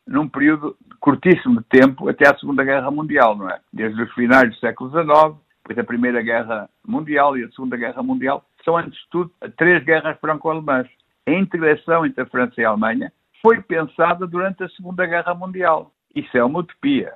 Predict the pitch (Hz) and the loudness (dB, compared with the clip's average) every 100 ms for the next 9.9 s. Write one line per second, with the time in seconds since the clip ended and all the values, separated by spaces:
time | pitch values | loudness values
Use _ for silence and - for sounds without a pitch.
0 | _ _ - 113 - 143 156 - - 139 | _ _ -6 -6 2 4 4 0 -12 -2
1 | 147 165 180 165 156 139 _ _ _ 110 | 0 2 0 0 0 -2 _ _ _ -12
2 | - - 117 160 160 - 156 107 104 - | -12 -8 -4 -2 -4 4 6 6 0 0
3 | 147 139 131 131 117 107 - 104 - 107 | 2 2 2 6 6 4 0 -4 -2 -4
4 | 104 110 123 - - - _ - 143 160 | -4 -4 -4 -8 -16 -16 _ 2 4 4
5 | 185 151 131 143 117 113 131 123 113 104 | 0 -2 -2 -4 -4 -8 -10 -8 -8 -10
6 | 104 117 135 160 - - 240 240 180 170 | -4 -2 -2 -4 -12 -2 2 2 -2 -4
7 | 170 - - - 175 190 185 175 160 151 | -4 -6 -16 0 2 4 0 -6 -4 -4
8 | 135 127 143 175 185 180 _ _ - - | -2 -2 -2 -2 -4 -8 _ _ -6 -4
9 | - 202 - 156 - 170 185 185 190 | -4 -6 -6 -10 -6 0 2 2 0